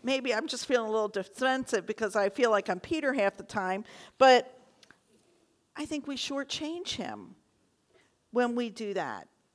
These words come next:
Now, it is true. Jesus does <laughs> say to Peter, "Oh, you of little faith." But here's what we want you to know. Even a little faith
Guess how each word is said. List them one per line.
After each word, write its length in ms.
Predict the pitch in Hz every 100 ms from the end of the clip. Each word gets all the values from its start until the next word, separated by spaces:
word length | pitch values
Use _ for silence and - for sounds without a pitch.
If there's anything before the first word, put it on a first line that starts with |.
| _ _ _ _ -
Now, 240 | 196 185 202
it 100 | 226
is 200 | 262 -
true. 440 | 302 269 196 - 175 -
Jesus 480 | 208 240 247 254 -
does 280 | 240 233 240
<laughs> 120 | -
say 200 | 349 277
to 100 | 415
Peter, 580 | - 302 269 190 151 - _ _ _ _
"Oh, 140 | 190
you 260 | 208 214 208
of 140 | 214
little 240 | 208 202 208
faith." 560 | - 233 170 110 - _ _ _ _ _ _ _ _ _ _
But 140 | 220
here's 340 | 208 233 226 -
what 140 | 202
we 100 | 220
want 320 | 208 190 -
you 80 | -
to 80 | 208
know. 320 | 214 180 107 - _ _ _ _ _ _ _ _ _ _
Even 320 | - 208 208 226
a 80 |
little 320 | 233 226 233 269
faith 640 | - 214 127 110 - -